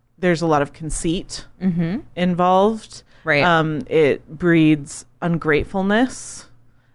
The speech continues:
Speaker 1: Um,
Speaker 2: Mm-hmm.
Speaker 1: it breeds resentment towards others and God.
Speaker 2: I was actually gonna ask you, and I'm glad you brought that word up.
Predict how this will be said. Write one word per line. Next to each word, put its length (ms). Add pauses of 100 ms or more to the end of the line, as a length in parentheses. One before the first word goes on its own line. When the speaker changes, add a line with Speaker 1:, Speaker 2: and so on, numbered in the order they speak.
(140)
Speaker 1:
Um, 220
Speaker 2:
Mm-hmm. 20
Speaker 1:
it 400
breeds 720
resentment 1040 (400)
towards 340
others 480
and 360
God. 480 (380)
Speaker 2:
I 80
was 80
actually 280
gonna 120
ask 400
you, 320 (160)
and 180
I'm 120
glad 200
you 60
brought 200
that 180
word 180
up. 240